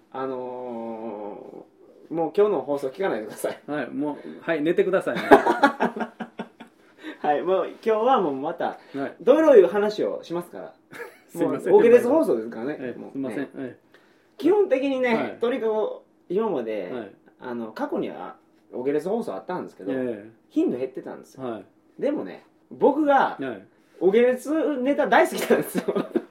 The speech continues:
Speaker 1: もうしょうがないです。
Speaker 2: 実際ね、
Speaker 1: はい。
Speaker 2: その、需要としてどうなんですか？その、
Speaker 1: うん。
Speaker 2: オケレスネタに対する、その、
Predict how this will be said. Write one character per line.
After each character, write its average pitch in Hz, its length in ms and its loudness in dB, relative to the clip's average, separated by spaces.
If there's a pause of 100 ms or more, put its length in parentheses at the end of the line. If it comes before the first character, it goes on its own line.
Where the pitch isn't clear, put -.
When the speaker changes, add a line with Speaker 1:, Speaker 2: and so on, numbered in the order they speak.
(1120)
Speaker 1:
も 165 120 0
う 170 60 4
し 196 80 0
ょ 285 80 4
う 330 40 0
が 370 80 6
な 415 140 6
い - 20 4
で 196 80 4
す。 - 260 -18 (340)
Speaker 2:
実 226 220 -4 (160)
際 302 100 2
ね、 294 340 0
Speaker 1:
は 226 100 -8
い。 - 20 -6
Speaker 2:
そ 190 80 -4
の、 139 680 -4 (380)
需 151 220 -4
要 349 240 2
と 196 140 -2
し - 60 -12
て 117 60 -8
ど 127 180 -6
う 226 40 -6
な - 80 -10
ん - 60 -14
で - 40 -20
す - 60 -20
か？ - 100 -16
そ - 100 -10
の、 113 240 -8 (520)
Speaker 1:
う 131 40 -14
ん。 110 100 -10
Speaker 2:
オ 143 100 -4
ケ 170 80 2
レ 170 80 2
ス 180 120 -8
ネ 175 160 -2
タ 180 260 -4
に 180 120 -6
対 180 200 -6
す 147 140 -8
る、 117 280 -6
そ 113 100 -10
の、 104 460 -14